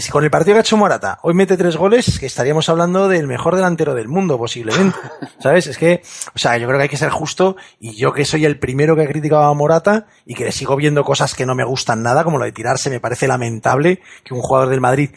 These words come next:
Speaker 1: se tire. O sea, todavía si te tiras en, en una final de la Champions uno uno y tal, pero tirarte cuando vas ganando dos cero para hacer tu gol me parece bastante lamentable. O sea, me parece, eh, digno de otros jugadores que no quiero mencionar.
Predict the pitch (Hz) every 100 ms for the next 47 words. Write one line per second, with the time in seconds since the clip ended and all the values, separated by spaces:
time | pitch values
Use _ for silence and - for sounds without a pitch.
0 | - - 143 160 175 151 - - - -
1 | 170 170 208 226 185 185 196 180 - -
2 | - 165 170 185 - 175 175 - 175 170
3 | 170 160 - 170 170 160 170 165 165 170
4 | 156 175 165 143 - - - 127 147 175
5 | 170 165 156 147 156 160 156 160 139 156
6 | 139 - 165 190 185 127 113 123 120 156
7 | 147 165 151 175 185 - 127 143 110 131
8 | 135 170 127 104 95 120 113 95 92 101
9 | 101 101 113 147 160 156 - - - -
10 | 110 113 147 151 160 147 - - 131 147
11 | 156 123 123 139 120 - 107 107